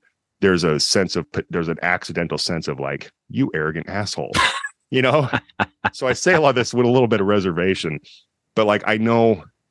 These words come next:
Speaker 1: I don't look like Danny DeVito. So I know I'm not gonna get cast as the small wiener sidekick. You know, I just know that. But in, in college, for sure, I definitely was like, "I'm the ingenue. I must be the lead." And I, I, I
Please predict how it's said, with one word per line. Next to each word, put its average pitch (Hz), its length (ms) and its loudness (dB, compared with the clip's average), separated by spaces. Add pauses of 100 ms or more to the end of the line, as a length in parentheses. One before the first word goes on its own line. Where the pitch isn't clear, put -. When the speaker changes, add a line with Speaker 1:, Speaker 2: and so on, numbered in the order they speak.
(140)
Speaker 1:
I 95 80 2
don't 92 260 -2
look 82 180 -2
like 80 160 -4
Danny 76 240 -2
DeVito. - 440 -6 (380)
So 90 340 0
I 90 160 0
know 107 220 4
I'm 107 80 2
not 104 140 0
gonna 98 200 -2
get 90 120 -4
cast 87 340 -2
as 82 160 -4
the - 100 -6
small 87 580 0 (340)
wiener 82 400 0
sidekick. - 680 -4 (140)
You 95 100 -2
know, 85 320 0
I 90 120 0
just 87 240 -6
know 80 220 2
that. 50 240 -6 (540)
But 101 140 2
in, 92 100 2 (160)
in 95 200 -2
college, 117 460 4
for 95 120 -2
sure, 101 340 2
I 85 100 2
definitely 95 340 0
was 82 100 -2
like, 78 200 -2
"I'm 98 240 -4
the 67 100 -10 (120)
ingenue. 87 520 0
I 92 140 0
must 85 280 -2
be 98 100 0
the 110 120 2
lead." 120 380 2
And 78 120 -6
I, 113 120 2
I, 113 340 -2
I 120 40 -2